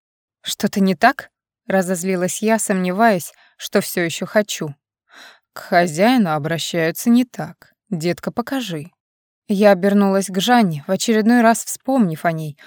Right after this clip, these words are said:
увидела, как она опускает в поклоне голову и шепчет: "Разрешите мне кончить, хозяин". "Умница. Нет, тобой я займусь позже". Олег перевел взгляд на меня в ожидании.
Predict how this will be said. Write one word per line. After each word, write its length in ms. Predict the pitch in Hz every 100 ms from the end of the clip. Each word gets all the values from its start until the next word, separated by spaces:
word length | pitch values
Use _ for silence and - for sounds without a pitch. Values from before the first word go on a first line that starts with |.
| - _
увидела, 460 | 220 262 247 208 196
как 220 | 202 -
она 220 | 214 233
опускает 600 | 214 196 - 233 220 190
в 80 | -
поклоне 460 | 190 180 208 202 175
голову 420 | 190 240 180 170
и 40 |
шепчет: 580 | 185 180 151 - - - _ _ _ _ _ -
"Разрешите 720 | 208 220 208 226 - 320 294
мне 200 | 277 277
кончить, 600 | - - 160 151 - 170
хозяин". 640 | - 180 160 160 151 151 151 _ _ _ _ _ _
"Умница. 760 | - 170 170 165 175 - 240 247 _ _ _ -
Нет, 340 | 202 190 156 -
тобой 380 | 185 196 285 247
я 140 | 208
займусь 460 | 190 202 196 196 -
позже". 540 | 180 160 143 151 143 - _ _ _ _ _ _ -
Олег 320 | 196 190 -
перевел 400 | 196 185 185 180
взгляд 400 | 170 180 190 185
на 80 | 180
меня 280 | 185 196 190
в 60 |
ожидании. 600 | 170 175 156 151 143 139